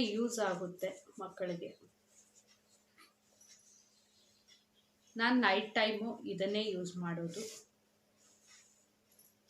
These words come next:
ನೋಡ್ಬೋದು, ಇದನ್ನ ಯಾರಿಗೆಲ್ಲನೂ ನ್ಯೂ ಬಾರ್ನ್ ಬೇಬಿ ಆಗಿದೆಯೋ ಅವ್ರಿಗೆ ತುಂಬಾನೇ ಯೂಸ್ ಆಗುತ್ತೆ.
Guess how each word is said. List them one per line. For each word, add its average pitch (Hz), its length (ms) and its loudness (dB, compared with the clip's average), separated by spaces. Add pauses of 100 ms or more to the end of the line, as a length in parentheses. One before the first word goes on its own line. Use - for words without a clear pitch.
(640)
ನೋಡ್ಬೋದು, 233 560 4
ಇದನ್ನ 196 380 0 (560)
ಯಾರಿಗೆಲ್ಲನೂ 220 840 2
ನ್ಯೂ 214 320 0
ಬಾರ್ನ್ 202 400 0
ಬೇಬಿ 185 360 -4
ಆಗಿದೆಯೋ 185 500 -4 (540)
ಅವ್ರಿಗೆ 214 400 2
ತುಂಬಾನೇ 202 520 -4
ಯೂಸ್ 202 280 -2
ಆಗುತ್ತೆ. 180 480 -2